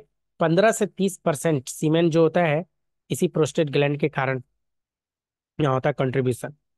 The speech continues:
ये ओवा और स्पर्म को दिखा रहा है, प्रोस्टेट ग्लैंड में जो हम लोग बात कर रहे हैं, ये क्या दिखा रहा है? ओवा और स्पर्म।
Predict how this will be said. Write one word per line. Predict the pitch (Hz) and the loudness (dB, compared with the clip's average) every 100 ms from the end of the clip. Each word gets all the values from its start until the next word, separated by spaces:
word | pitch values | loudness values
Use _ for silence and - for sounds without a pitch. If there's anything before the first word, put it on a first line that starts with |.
| _ _ _ 190 | _ _ _ 2
ये | 226 | 4
ओवा | 202 190 233 | 6 6 6
और | 233 214 | 6 4
स्पर्म | - - 196 185 | 2 0 2 2
को | 165 | 2
दिखा | 139 127 | 0 -2
रहा | 120 | -8
है, | - _ _ _ _ _ | -10 _ _ _ _ _
प्रोस्टेट | 147 135 170 | -4 -2 -2
ग्लैंड | 160 165 170 | 2 2 2
में | 175 185 - | 2 -2 -6
जो | 170 - 165 156 | -16 -8 0 2
हम | 147 147 | 2 2
लोग | 156 143 | 0 0
बात | 151 170 | 0 0
कर | 170 | 0
रहे | 170 | 2
हैं, | 165 | 2
ये | 165 - | 2 0
क्या | 160 147 | -2 0
दिखा | 151 165 | 0 0
रहा | 175 | 0
है? | 220 - _ _ - | -2 -6 _ _ -4
ओवा | 147 160 | 2 4
और | 156 127 | 4 2
स्पर्म। | - 135 | -4 -16